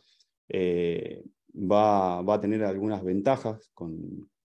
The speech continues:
comparándolo siempre, ¿no? con, con las técnicas supraclaviculares, como por ejemplo que, eh,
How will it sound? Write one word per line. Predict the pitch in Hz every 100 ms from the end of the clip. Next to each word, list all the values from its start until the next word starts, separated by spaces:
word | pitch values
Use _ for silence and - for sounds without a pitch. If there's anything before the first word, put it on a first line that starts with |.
| _
comparándolo | 85 85 92 104 104 101
siempre, | - 113 104
¿no? | 98 107
con, | 92 85 -
con | - 85
las | 82
técnicas | - 95 98 92
supraclaviculares, | - 92 98 101 101 101 117 127 127
como | 90 90
por | 95
ejemplo | 98 117 117 123 131 131 - _ _ _ _ _
que, | - 110 117 -
eh, | - 104 95 90 80 -